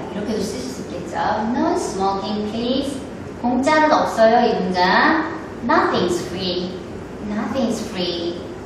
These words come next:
그 다음에는요. 기수와 서수에 관해서 제가 한 적이 있었어요. 버스, 트랜스포테이션 할 때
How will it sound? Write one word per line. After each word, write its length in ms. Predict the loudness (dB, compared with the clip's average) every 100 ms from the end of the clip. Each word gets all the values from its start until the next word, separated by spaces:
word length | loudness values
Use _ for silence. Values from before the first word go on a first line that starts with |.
| -12 -12 -12 -12 -12 -12 -12 -12 -12 -12 -12 -12 -12 -12 -12 -12 -12 -12 -12 -12 -12 -12 -12 -12 -12 -12 -12 -12 -12 -12 -12 -12 -12 -12 -12 -10 -10 -10
그 60 | -6
다음에는요. 1000 | -6 -4 -2 0 2 4 2 2 -2 -6 -10 -12 -12 -12 -6
기수와 600 | 2 4 4 4 4 6
서수에 500 | 4 4 2 4 2
관해서 340 | 2 2 2 0
제가 720 | 0 2 4 4 4 0 -4 -4
한 160 | -2 0
적이 240 | 0 0
있었어요. 400 | -2 -4 -6 -6 -8 -4
버스, 480 | -2 -4 -4 -6 -6
트랜스포테이션 800 | -2 0 0 0 -2 -4 -4 -4
할 160 | -4
때 300 | -4 -2 -2